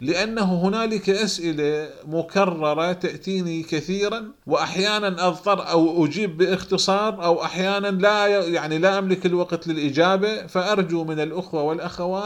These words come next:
أن يرجعوا إلى الحلقات السابقة ويطلعوا عليها، ثم بعد ذلك إن بقي يعني سؤال عالق في أذهانهم يمكن أن يسألوه. لدينا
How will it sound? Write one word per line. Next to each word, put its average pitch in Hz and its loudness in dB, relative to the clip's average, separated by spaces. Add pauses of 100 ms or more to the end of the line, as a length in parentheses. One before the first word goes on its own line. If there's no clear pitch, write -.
(160)
أن 156 -8
يرجعوا 147 -4
إلى 147 -4
الحلقات 139 -6
السابقة 190 -4
ويطلعوا 165 -4
عليها، 180 0
ثم 302 0
بعد 226 2
ذلك 190 2
إن 262 -4
بقي 190 2
يعني 151 -2
سؤال 175 4
عالق 160 4
في 160 -2
أذهانهم 151 0
يمكن 294 -2
أن 165 -4
يسألوه. 117 -4 (400)
لدينا 208 0